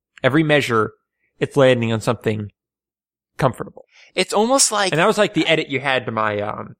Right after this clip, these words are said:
Speaker 1: cover, which is, like, I went up a note, and you're like, "Why don't you make that the lower octave instead of the higher octave?" Because it's, it's leading too much. It needs to let you rest more between every measure.
Speaker 2: Any
Speaker 1: And that really improved it.
Speaker 2: anytime a note does not satisfy in and of itself,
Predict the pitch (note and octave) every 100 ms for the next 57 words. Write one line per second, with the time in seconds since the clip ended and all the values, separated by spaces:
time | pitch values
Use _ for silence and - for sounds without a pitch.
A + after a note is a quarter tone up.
0 | _ - G#3 C#3 G#2+ B2+ A#2+ A2 A2+ G#2+
1 | - - - A#2 A2 A2+ - A2+ G#2+ C3
2 | D#3 D#3+ C#3+ B2+ A#2+ A2+ A#2 A2+ A#2 -
3 | A2 G#2 G#2+ G2+ A#2+ A2+ G#2+ - A2+ -
4 | A2 - - - - _ _ _ _ -
5 | - A#2 C3 D#3+ B2+ G#2+ - G#2 A#2+ A2
6 | - G#2+ B2 C3 - A#2 - A#2 G#2+ A#2+
7 | - C3+ - - - - - A2 G#2+ G#2+
8 | G#2+ G2+ - - E3+ G#3+ A3+ A#2 A2+ G#2+
9 | G#2 G2 A2+ - E3+ F3+ G3+ - F3 F3
10 | E3+ C#3 C3+ C3+ C#3+ D3 _ _ - C#3
11 | C#3+ D3 C#3+ C#3+ D3 - - - _ -
12 | - - D#3 D#3 C3+ - B2 - G#2+ A2+
13 | - D3+ D#3 C3 B2+ - - A#2 C#3+ G#3
14 | -